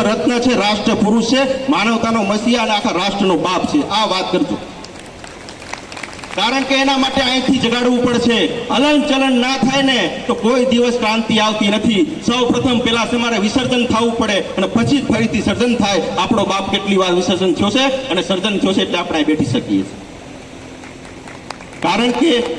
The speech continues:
જે ડૉક્ટર બી આર આંબેડકરે, માતા રમાબાઈએ,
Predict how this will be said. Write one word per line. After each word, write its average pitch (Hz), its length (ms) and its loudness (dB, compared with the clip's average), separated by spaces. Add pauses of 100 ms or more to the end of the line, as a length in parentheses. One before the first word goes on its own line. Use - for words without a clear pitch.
(1900)
જે 240 460 2 (240)
ડૉક્ટર 180 240 0
બી 208 220 2
આર 214 140 0
આંબેડકરે, 202 520 0
માતા 175 260 0
રમાબાઈએ, 190 680 0